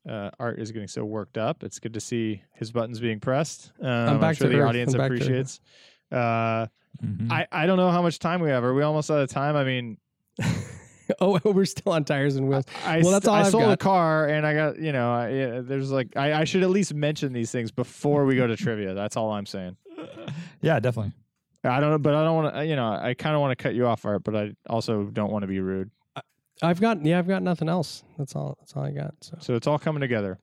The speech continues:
Speaker 1: It's all
Speaker 2: So
Speaker 1: about the
Speaker 2: hopefully
Speaker 1: relationships, it sounds like. You've
Speaker 2: It's
Speaker 1: got
Speaker 2: all about the
Speaker 1: relationships with a
Speaker 2: relationships.
Speaker 1: few people, and you're seeing,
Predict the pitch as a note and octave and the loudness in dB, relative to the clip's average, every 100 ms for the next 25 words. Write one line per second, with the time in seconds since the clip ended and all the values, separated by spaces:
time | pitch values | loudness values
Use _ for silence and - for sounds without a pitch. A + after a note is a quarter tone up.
0 | _ - B2+ D#3+ F3 F3 E3 D3+ G3+ C#3 | _ -8 -2 2 2 4 4 4 2 4
1 | - G2 B2+ C3+ - A2+ A2 F#2+ - F#2+ | 6 6 2 0 -4 -8 -8 -8 -8 -10
2 | - A2 G#2 G2+ G2+ - - _ _ _ | -6 -6 -4 -6 -8 -10 -20 _ _ _
3 | _ - A#2 G#2+ - F3+ F#3+ - D#3 D#3+ | _ -8 -4 0 2 4 4 4 4 2
4 | D#3+ D#3 D3+ C#3+ D3+ - - D3+ D3+ D3+ | 4 2 2 0 0 -2 -2 -2 0 0
5 | C#3+ C3+ C3 A#2+ A#2 - C3+ C3 B2 | 0 2 0 0 -4 -6 -6 -6 -6